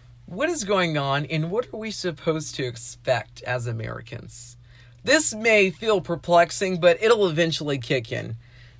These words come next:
Different times, right? It is a completely different era for America right now. Trump's approval rating is at forty-one point four percent, and his disapproval rating is fifty-three point nine percent.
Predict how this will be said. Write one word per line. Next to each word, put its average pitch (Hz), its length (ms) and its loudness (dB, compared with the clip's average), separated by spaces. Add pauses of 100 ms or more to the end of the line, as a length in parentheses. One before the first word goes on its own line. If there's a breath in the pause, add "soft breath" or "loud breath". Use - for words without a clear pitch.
Different 269 400 2
times, 135 360 -2
right? 160 300 4 (480)
It 240 140 4
is 214 160 0
a 214 80 2
completely 208 680 -2
different 170 400 -2
era 147 340 -2 (220 loud breath)
for 185 260 4
America 147 520 2
right 120 240 -2
now. 110 180 -10 (500 soft breath)
Trump's 269 360 4
approval 277 480 6
rating 180 400 6
is 165 340 0
at 156 300 2 (240)
forty-one 208 600 4
point 180 400 -2 (100)
four 175 200 2
percent, 139 460 -6 (320 loud breath)
and 180 80 0
his 190 180 0
disapproval 208 640 0
rating 147 440 -2
is 135 260 -8 (160)
fifty-three 190 560 -2
point 156 340 -4
nine 120 260 -4
percent. 113 420 -10